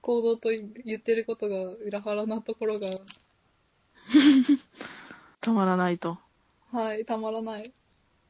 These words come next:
Speaker 1: 龍崎のあん-、と、あの、八代さんの回想シーンみたいな。このシーンも良かったですよね。
Speaker 2: あー。
Speaker 1: 雑巾じゃねえって言ってんだろっていうところが、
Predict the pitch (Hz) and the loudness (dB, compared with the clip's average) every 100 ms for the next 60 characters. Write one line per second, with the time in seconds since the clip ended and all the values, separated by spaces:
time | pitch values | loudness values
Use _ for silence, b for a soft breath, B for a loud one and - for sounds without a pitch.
0 | _ _ _ _ _ _ _ _ _ _ | _ _ _ _ _ _ _ _ _ _
1 | _ _ _ _ _ _ _ _ _ _ | _ _ _ _ _ _ _ _ _ _
2 | _ - 226 220 214 208 196 185 180 175 | _ -6 -6 -4 -6 -6 -8 -8 -10 -12
3 | - 262 240 190 190 180 185 214 220 214 | -2 0 2 0 -6 -6 -8 -2 -2 -2
4 | 185 175 - 208 208 202 196 202 180 175 | -6 -10 -6 -4 -4 -6 -6 -8 -8 -12
5 | 175 165 165 226 _ _ 240 233 - 226 | -16 -16 -18 -20 _ _ -2 -2 -2 -2
6 | 214 196 196 208 214 - 185 180 180 170 | -2 -2 -4 -4 -8 -6 -6 -6 -10 -12
7 | 196 196 214 240 - 247 262 262 254 247 | -12 -14 -18 -8 6 10 12 10 10 6
8 | 240 233 226 214 202 185 165 _ _ _ | 2 -2 -2 -4 -6 -8 -10 _ _ _
9 | _ _ - 220 214 240 233 208 196 202 | _ _ -2 0 2 2 0 0 -2 -4
10 | 202 - - 214 208 185 185 _ 196 185 | -6 -12 -4 -4 -2 -4 -4 _ -8 -6
11 | 180 190 190 185 185 185 | -4 -4 -2 -4 -6 -8